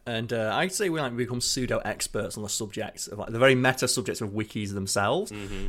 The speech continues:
Speaker 1: And one day we will have to go onto the Silent Hill wiki and see if we can find those articles. 'Cause have you ever heard about the Silent Hill wiki and, like, run by a crazy person?
Speaker 2: <laughs> No, no, I
Speaker 1: Like,
Speaker 2: haven't.
Speaker 1: one of the main moderators for the Silent Hill wiki is obsessed with circumcision and tried to fit circumcision into every single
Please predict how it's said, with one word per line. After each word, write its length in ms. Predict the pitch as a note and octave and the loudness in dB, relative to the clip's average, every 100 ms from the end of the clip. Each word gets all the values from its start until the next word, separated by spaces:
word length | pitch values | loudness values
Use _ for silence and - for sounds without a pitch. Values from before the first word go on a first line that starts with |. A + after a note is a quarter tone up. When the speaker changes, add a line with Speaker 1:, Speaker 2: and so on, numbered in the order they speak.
| - | 2
Speaker 1:
And 240 | C3 C#3 | 0 6
one 240 | D3 G#3 F#3+ | 8 8 8
day 200 | F#3+ C3+ | 4 4
we 120 | A#2 | 2
will 220 | B2 C3 | 2 2
have 220 | A#2 - | 0 -4
to 40 | A#2 | -2
go 140 | A#2 | -2
onto 180 | G#2 A2+ | -2 -4
the 80 | G#2+ | -4
Silent 460 | - G#2+ G#2+ G#2+ | 0 0 0 -2
Hill 180 | G#2 G#2+ | -4 -4
wiki 320 | A2+ A#2+ C#3+ | -2 -4 -2
and 100 | A#2 | -2
see 60 | G#2 | -2
if 80 | A2 | -4
we 60 | |
can 20 | A2 | -4
find 240 | A2 G#2+ | -2 -2
those 140 | G#2+ | -2
articles. 640 | - G#2 G#2+ - - G2+ - | -4 -4 -4 -4 -6 -8 -10
'Cause 60 | - | -4
have 80 | A2+ | 2
you 60 | |
ever 100 | A#2+ | 2
heard 160 | A#2+ A#2 | 2 0
about 200 | A#2 - | -2 -2
the 40 | |
Silent 300 | - A#2 A2 | -2 -2 0
Hill 160 | A2+ A2 | -2 -2
wiki 300 | A2 A2 A2+ | -2 -4 -4
and, 80 | G#2+ | -4
like, 120 | G#2 | -4
run 160 | G#2+ G#2 | -2 0
by 120 | G2+ | 2
a 40 | G2+ | 2
crazy 260 | G#2 G#2 | 0 0
person? 440 | G#2 A2+ - A2+ A#2+ | -2 -2 -2 -4 -6
Speaker 2:
<laughs> 60 | - - | -14 -4
No, 100 | B2 B2+ F#3 | -2 2 4
no, 80 | D3 F3 - | 4 4 2
I 60 | E3 - | -2 -2
Speaker 1:
Like, 140 | - | -2
Speaker 2:
haven't. 220 | - B2 B2 | 0 2 4
Speaker 1:
one 140 | C3+ | 6
of 60 | C3 | 6
the 60 | B2 | 6
main 240 | B2 B2 | 6 6
moderators 460 | A2 A#2+ A#2 A#2 - | 4 4 4 4 0
for 60 | |
the 40 | A2+ | -2
Silent 360 | - G#2+ G#2 | 2 2 2
Hill 140 | A#2 G#2 | -2 -2
wiki 360 | G#2+ G2+ G#2 G2 | -2 -4 -6 -6
is 100 | G#2 | -4
obsessed 680 | G#2 - - G#2 G#2 - - | -2 0 2 0 0 -6 -4
with 160 | G#2+ | -4
circumcision 840 | - A2+ G2+ G#2+ - G#2 A2+ C3 B2+ | -2 0 -2 -4 -2 0 2 0 -2
and 120 | A2+ | 0
tried 200 | A#2+ G#2+ | 2 2
to 100 | - - | 0 -4
fit 400 | - B2 A#2 - | -2 2 2 2
circumcision 840 | - A2+ G#2 G#2 - G2+ A#2 A2+ | 0 0 -2 -2 -2 0 0 -2
into 480 | G#2+ G#2+ - A2 - | -4 -6 -4 -2 0
every 320 | G#2+ G2 G#2 | -2 -2 -2
single 580 | - F#3+ A2 G#2 G2+ | 0 -2 0 -2 -2